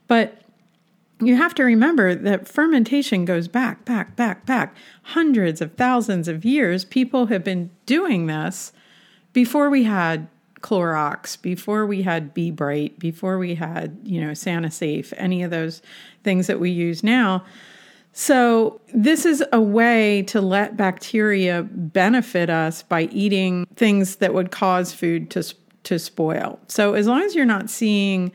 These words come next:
you know, black or green or pink mold on your food, you know, then you're generally gonna be okay. It's the, the,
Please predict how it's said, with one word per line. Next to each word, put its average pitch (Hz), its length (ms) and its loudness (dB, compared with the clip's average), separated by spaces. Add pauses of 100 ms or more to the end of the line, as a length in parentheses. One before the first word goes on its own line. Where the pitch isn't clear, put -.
(340)
you 180 100 0
know, 170 120 0
black 170 520 -2
or 151 80 -4
green 170 400 -2
or 160 100 -4
pink 175 380 -4
mold 170 800 0
on 170 220 0
your 165 140 -2
food, 160 540 -2 (500)
you 180 240 0
know, 160 140 -4
then 190 460 0
you're 214 180 0
generally 208 640 2
gonna 175 220 -2
be 165 200 0
okay. 156 540 -2
It's 190 300 -2
the, 196 640 -2
the, 196 380 -4